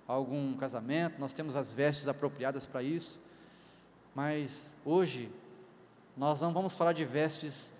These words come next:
exteriores, mas sim das interiores. Então, quando o texto diz: "Examine-se, pois, cada um",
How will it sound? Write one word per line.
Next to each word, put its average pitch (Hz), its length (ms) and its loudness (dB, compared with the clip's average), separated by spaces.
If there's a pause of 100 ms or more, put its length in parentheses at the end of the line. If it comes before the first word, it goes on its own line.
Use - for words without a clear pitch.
(140)
exteriores, 135 680 -2
mas 127 180 -8
sim 185 340 -6 (240)
das 131 300 2
interiores. 131 800 -4 (680)
Então, 196 320 4
quando 220 560 8 (320)
o 151 80 -2
texto 196 260 6
diz: 165 180 2
"Examine-se, 214 600 4
pois, 190 340 6
cada 240 300 4
um", 160 240 2